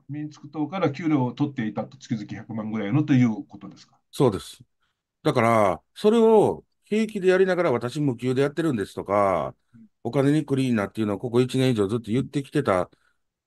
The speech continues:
Speaker 2: 大津彩香さんを見てると、千代君なんて本当にまともな人ですよ。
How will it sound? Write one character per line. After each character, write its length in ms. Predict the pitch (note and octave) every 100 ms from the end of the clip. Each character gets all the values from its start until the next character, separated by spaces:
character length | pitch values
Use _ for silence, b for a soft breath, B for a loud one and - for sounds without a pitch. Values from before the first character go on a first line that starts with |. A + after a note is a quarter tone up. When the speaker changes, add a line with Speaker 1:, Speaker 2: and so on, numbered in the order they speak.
| _
Speaker 2:
大 180 | D3 C3+
津 100 | B2
彩 120 | A#2+
香 80 | G#2
さ 120 | G#2
ん 40 | G2
を 40 |
見 100 | A2
て 100 | B2+
る 120 | C#3 B2+
と、 340 | D3 A#2 F#2+ - _ _ -
千 80 | G3
代 200 | G#3 C3+
君 160 | A2
な 120 | F#2+
ん 20 | F#2
て 80 |
本 220 | F#2+ F#3 A3
当 100 | A3
に 240 | A#3 G#3+ A3 _ _ _ _ _
ま 140 | G#2+ A#2
と 100 | C3+
も 80 | G3
な 100 | D3
人 160 | D3+
で 80 | A2
す 120 | -
よ。 160 | E2+